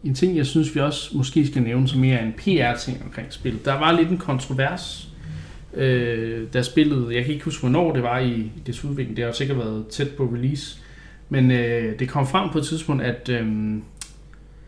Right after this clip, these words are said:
de havde brugt, øh, en gut, der på YouTube går efter, går under navnet Jontron, som voice actor til spillet. Og på et tidspunkt kommer han ud i nogle uheldige udtalelser omkring nogle meget,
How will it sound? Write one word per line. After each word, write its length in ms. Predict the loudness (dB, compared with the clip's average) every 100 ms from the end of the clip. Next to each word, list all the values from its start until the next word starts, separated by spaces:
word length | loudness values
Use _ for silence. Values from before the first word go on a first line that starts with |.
| -20 -2
de 60 | 4
havde 140 | 4
brugt, 500 | 4 0 -2 -10 -12 -18 -4
øh, 360 | 0 0 2 2
en 60 |
gut, 220 | 2 0
der 60 | 0
på 80 | 2
YouTube 320 | 2 2 -2
går 220 | 2 2
efter, 260 | 2 -4 -4
går 120 | 0
under 200 | 2 0
navnet 360 | 0 -2 -2 -2
Jontron, 480 | 0 0 -2 -6 -6 -12 -18 -20 -20 -20
som 340 | -8 -2 0 2
voice 280 | 2 2 -4
actor 220 | -10 -12
til 120 | -12
spillet. 300 | -10 -8 -8 -10 -18 -20 -14 -6
Og 120 | 2
på 80 | 2
et 80 |
tidspunkt 320 | 4 4 2 2
kommer 260 | 2 4
han 200 | 4 6
ud 200 | 6 4
i 140 | 2 4
nogle 440 | 4 2 -2 -2 -2
uheldige 720 | 2 4 4 2 0 2 0 -2 -10 -20 -6
udtalelser 540 | 0 0 0 -2 -2 -6
omkring 460 | -6 -4 -4 -4
nogle 320 | -4 -4 -4 -8 -14 -20 -20 -10
meget, 360 | -2 0 2